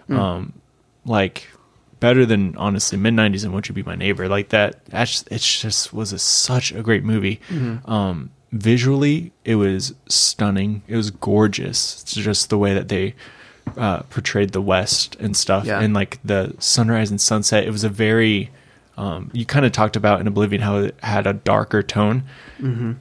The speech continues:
Speaker 2: I think Hostiles really had a great balance between the, the lightness of it, which brought, like, a hope, but also it showed, um, the sadness of how the West really was.
Speaker 1: Yeah.
Speaker 2: And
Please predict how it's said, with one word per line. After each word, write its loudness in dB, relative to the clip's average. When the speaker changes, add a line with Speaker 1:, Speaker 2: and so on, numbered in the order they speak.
Speaker 2:
I 2
think 2
Hostiles 0
really 4
had 0
a 2
great -2
balance -2
between -2
the, 0
the -6
lightness -2
of 2
it, -2
which 0
brought, 2
like, -2
a -2
hope, 0
but 0
also 4
it 0
showed, 0
um, -6
the -4
sadness 0
of -2
how 4
the 0
West 0
really -2
was. 0
Speaker 1:
Yeah. 2
Speaker 2:
And 2